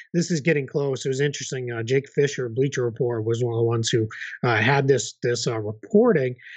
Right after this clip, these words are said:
And he also in there mentioned, I mean, there's about a million different names that have been talked about as his, uh,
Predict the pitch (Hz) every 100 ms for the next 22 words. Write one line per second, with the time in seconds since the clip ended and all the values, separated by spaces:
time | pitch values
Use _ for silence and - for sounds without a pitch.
0 | - - 151 147 147 156 147 - 147 135
1 | 135 123 120 135 139 117 113 113 139 120
2 | 117 190 165 127 143 143 120 151 226 196
3 | 143 135 139 127 117 147 101 - - -
4 | - - - 131 127 120 113 151 143 -
5 | 127 113 110 113 - 135 110 120 107 107